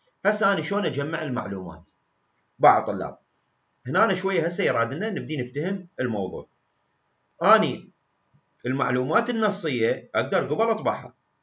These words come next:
ما، ما تحتاج، ما تحتاج علم، يعني هاي كلش بسيطة. أقرأ صندوق النص محتوياته. شلون أقرأها؟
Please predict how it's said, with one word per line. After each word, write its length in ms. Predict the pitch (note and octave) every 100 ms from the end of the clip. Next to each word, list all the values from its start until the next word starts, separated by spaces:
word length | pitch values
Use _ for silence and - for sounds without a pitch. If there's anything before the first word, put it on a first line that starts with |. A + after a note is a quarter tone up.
| _ -
ما، 80 | A#2+
ما 180 | B2+
تحتاج، 460 | D3 - G3+ D3 - - _ _
ما 60 | A2+
تحتاج 360 | C3 G3 E3 C3+
علم، 300 | A2 F#2+ -
يعني 200 | G2+ F#2+
هاي 80 | A#2
كلش 220 | D#3+ E3+
بسيطة. 480 | D3 A#2+ G#2 F#2 F2 -
أقرأ 440 | B2+ C3 B2+ -
صندوق 340 | A2+ A#2+ B2+ A#2+
النص 260 | B2 D3
محتوياته. 540 | D#3+ - G#2 F2+ - - _ _ _ _
شلون 460 | - D#3+ G2 F2+ - -
أقرأها؟ 420 | F#2+ F2+ - -